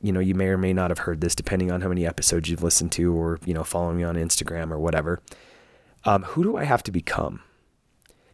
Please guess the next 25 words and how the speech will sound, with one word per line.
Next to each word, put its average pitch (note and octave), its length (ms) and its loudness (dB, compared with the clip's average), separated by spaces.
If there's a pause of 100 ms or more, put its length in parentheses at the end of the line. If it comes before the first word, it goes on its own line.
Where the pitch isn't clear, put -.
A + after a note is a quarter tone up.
And - 100 0
this D#3 100 0
is D#3 100 -4
not F3 180 4
necessarily C3+ 500 0
changing G#2+ 380 -2
who A#2 100 0
you F#2+ 180 4
are, G2 380 0
but F2 180 -4
rather G#2+ 240 2
letting G2+ 300 2
go G2+ 440 0
of F2+ 120 -2
all F#2 100 4
the E2+ 80 0
trauma, F2+ 680 0
pain, F#2 480 0
insecurities, F#2 960 0 (560)
the F2+ 80 -2
bravado, F2 680 2
the E2+ 100 0
fear G2 280 4
that F2+ 120 -2
thing, G2 360 2